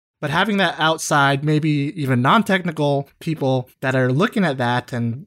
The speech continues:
it takes time, like you were saying, trial and error, but you're kind of learning from other industry professionals and seeing what works. And I think bringing that, those types of innovations,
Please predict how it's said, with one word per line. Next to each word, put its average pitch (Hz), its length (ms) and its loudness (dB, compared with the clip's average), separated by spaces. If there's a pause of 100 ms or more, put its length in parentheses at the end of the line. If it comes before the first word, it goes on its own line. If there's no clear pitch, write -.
(160)
it 127 100 -16
takes - 260 -2
time, 175 280 2
like 127 180 0
you 147 80 2
were 143 80 4
saying, 151 360 2
trial 135 300 0
and 131 80 -2
error, 143 300 2
but 123 220 -4
you're 131 120 -4
kind 139 220 -2
of 117 80 -4
learning 127 280 2
from 123 460 -2
other 165 240 2
industry 135 400 -4
professionals 120 800 -6 (220)
and 143 100 -6
seeing 175 280 2
what 123 180 2
works. - 380 0 (360)
And 135 80 -6
I 131 60 -2
think 143 220 -4
bringing 147 300 2
that, 147 260 0 (100)
those 151 380 0
types - 280 0
of 147 120 -6
innovations, 135 840 2